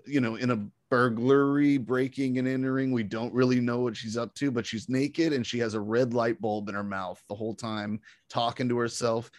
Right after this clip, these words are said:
having a full-on conversation with Charles Manson in her mind, and you don't know what is about to go down. And this is like a, I don't know, twelve page,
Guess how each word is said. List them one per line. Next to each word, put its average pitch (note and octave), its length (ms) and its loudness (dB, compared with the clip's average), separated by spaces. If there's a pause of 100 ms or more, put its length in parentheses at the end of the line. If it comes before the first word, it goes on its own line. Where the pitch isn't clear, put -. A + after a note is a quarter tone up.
(100)
having D#3 220 4
a C#3 40 2
full-on F#3 380 2
conversation E3 920 -2
with A#2+ 220 0
Charles C#3 320 0
Manson C3 420 -2
in B2+ 180 -6
her D#3 160 0
mind, A2+ 500 0 (580)
and A#2 640 0 (600)
you C3+ 360 8
don't C#3 300 2
know C3 180 4
what B2 360 4
is A2+ 180 0
about G#2+ 400 -2 (100)
to A2 80 -8
go A2+ 180 0
down. G#2 360 -2
And B2+ 140 0
this D3 180 2
is C#3+ 140 0
like B2+ 240 2
a, A#2+ 280 2 (260)
I A2 160 -2
don't G2+ 160 -4
know, G#2 280 -2 (180)
twelve A#2 440 0
page, A#2+ 800 0